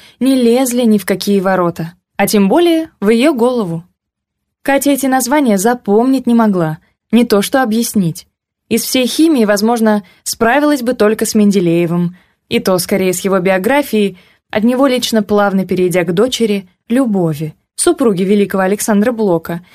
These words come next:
и далее утонув в прекрасной поэзии Серебряного века.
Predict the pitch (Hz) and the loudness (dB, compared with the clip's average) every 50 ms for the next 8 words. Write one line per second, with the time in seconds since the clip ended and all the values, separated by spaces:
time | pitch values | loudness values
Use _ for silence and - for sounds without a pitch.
0 | - - - 226 196 285 339 370 349 339 330 311 - 311 302 294 311 285 - - | -18 -6 -4 0 2 2 2 2 2 2 2 2 0 0 0 0 0 -2 -4 -6
1 | - - 254 254 247 - 254 254 254 254 - 233 233 240 - 214 220 226 226 220 | -4 -4 -4 -4 -2 -2 0 0 0 -2 -2 -4 -2 0 0 0 2 2 2 2
2 | 180 208 208 196 - 185 165 165 175 190 185 190 185 185 185 180 170 165 156 165 | 0 -2 -2 -2 -2 -2 -2 -2 -2 -2 -2 -4 -4 -4 -4 -6 -6 -8 -8 -8
3 | 160 151 - - - 165 | -8 -10 -10 -12 -16 -16